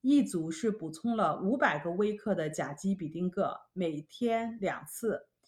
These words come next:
一组为没有补充铬的对照组，持续了四个月。观察到两个月的时候，每天获得一千微克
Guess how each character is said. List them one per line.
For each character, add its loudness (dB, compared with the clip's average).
一 6
组 2
为 4
没 4
有 4
补 -4
充 0
铬 4
的 2
对 0
照 2
组， -8
持 2
续 2
了 4
四 -2
个 0
月。 0
观 6
察 0
到 2
两 2
个 0
月 4
的 0
时 -6
候， -2
每 4
天 0
获 4
得 4
一 2
千 0
微 0
克 0